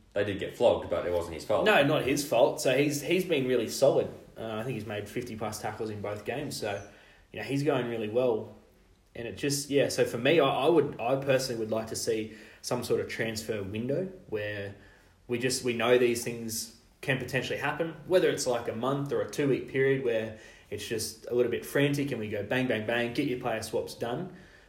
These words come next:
Speaker 2: But what's the point in seeing a couple of player swaps now, a couple of player swaps in a couple more weeks
Speaker 1: Mm.
Speaker 2: and, and so forth? So,
Speaker 1: 'Cause really, i-, is your spot ever safe then in that case? And it just begs the argument of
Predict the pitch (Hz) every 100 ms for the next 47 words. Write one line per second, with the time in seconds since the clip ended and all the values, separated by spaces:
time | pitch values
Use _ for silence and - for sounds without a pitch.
0 | _ 120 113 - - _ _ 139 165 -
1 | - 143 143 120 - 123 120 120 117 -
2 | - - 131 120 123 113 - 107 - 123
3 | 120 120 117 - - _ _ _ _ _
4 | - 139 117 117 104 104 113 - 110 101
5 | 113 101 104 98 117 113 90 107 98 107
6 | 107 113 101 117 117 107 - 113 107 -
7 | - - _ _ _ _ _ _ 110 135
8 | 165 107 87 92 87 - 101 92 90 -
9 | 104 90 80 73 80 73 - 92 82 76
10 | - 67 60 - 82 80 80 - _ _
11 | _ 82 85 104 - - 87 85 85 82
12 | 85 85 80 78 -